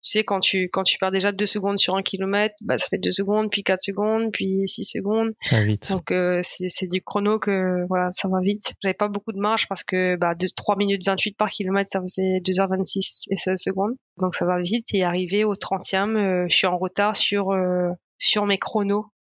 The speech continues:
Speaker 1: Je suis en-, je suis entre mon temps objectif et mon temps, et mon temps limite. Et je me rapproche plus, en fait, du temps où je dois pas, que je dois pas dépasser pour, euh, échouer les minima. Là, c'est, c'est difficile. Arrivé au trentième, de mémoire, c'est ça. Je réalise que, en fait, je suis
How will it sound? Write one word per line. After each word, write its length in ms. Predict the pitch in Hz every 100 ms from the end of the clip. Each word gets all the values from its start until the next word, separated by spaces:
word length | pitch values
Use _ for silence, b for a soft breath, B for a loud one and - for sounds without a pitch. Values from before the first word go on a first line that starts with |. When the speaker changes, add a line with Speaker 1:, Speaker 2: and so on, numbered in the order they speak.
| -
Speaker 1:
Je 80 |
suis 80 | - -
en-, 180 | 247 254
je 60 |
suis 140 | - 247
entre 220 | 247 254
mon 140 | 233
temps 180 | 233 233
objectif 560 | 214 202 - - 247 214
et 100 | 196
mon 140 | 196
temps, 400 | 190 196 196 190
et 80 | 175
mon 140 | 185
temps 160 | 180 190
limite. 480 | 190 190 233 - - -
Et 80 | 196
je 80 | 190
me 80 | 185
rapproche 420 | 180 202 190 -
plus, 320 | - 233 -
en 80 | 233
fait, 180 | 202 208
du 200 | 196 -
temps 320 | 208 202 202
où 320 | 196 185 185
je 80 | 180
dois 140 | 185
pas, 120 | 185 202
que 200 | - 208
je 60 |
dois 100 | 190
pas 100 | 202
dépasser 520 | 208 208 196 - 202 208
pour, 260 | 208 185
euh, 120 | 180 -
échouer 320 | 196 - 196
les 100 | 190
minima. 440 | 190 185 180 202 233 B B B B _
Là, 300 | 120 170 170 180
c'est, 440 | - - - 185
c'est 180 | 170 190
difficile. 560 | 170 170 - - 208 220 _
Arrivé 320 | 170 180 170
au 100 | 180
trentième, 880 | 165 - 185 165 - 185 196 208 185 -
de 80 |
mémoire, 380 | 175 170 180 185
c'est 120 | -
ça. 220 | 185 185 185 185 185 - -
Je 100 | -
réalise 320 | 190 185 208 -
que, 140 | 226
en 60 | 190
fait, 180 | 208 190
je 80 |
suis 220 | 202 -